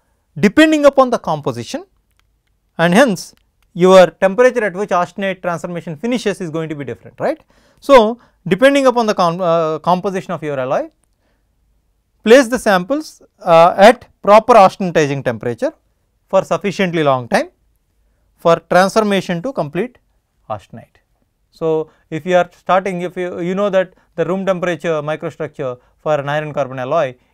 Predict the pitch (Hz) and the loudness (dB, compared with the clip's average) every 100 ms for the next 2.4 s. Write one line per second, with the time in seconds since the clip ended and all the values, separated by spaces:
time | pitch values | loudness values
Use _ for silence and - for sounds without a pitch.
0 | - 160 185 156 _ _ _ - 139 131 | -12 -6 -6 -8 _ _ _ -10 -6 -4
1 | 127 127 123 - 131 165 151 147 131 110 | -4 -4 -6 -10 -6 -4 -4 -6 -10 -14
2 | 107 95 - 143 | -16 -18 -20 _